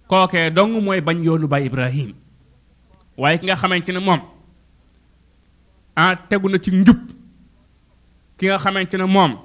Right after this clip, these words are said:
tooñul boppam, ki nga xamante ne moom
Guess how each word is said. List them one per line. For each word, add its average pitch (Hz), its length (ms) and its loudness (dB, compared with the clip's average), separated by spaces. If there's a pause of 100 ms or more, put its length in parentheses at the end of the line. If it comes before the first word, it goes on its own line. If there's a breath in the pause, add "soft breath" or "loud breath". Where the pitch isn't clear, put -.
(840)
tooñul 202 320 4
boppam, 180 360 0 (840)
ki 185 80 -4
nga 202 120 0
xamante 196 360 0
ne 202 80 -2
moom 202 260 2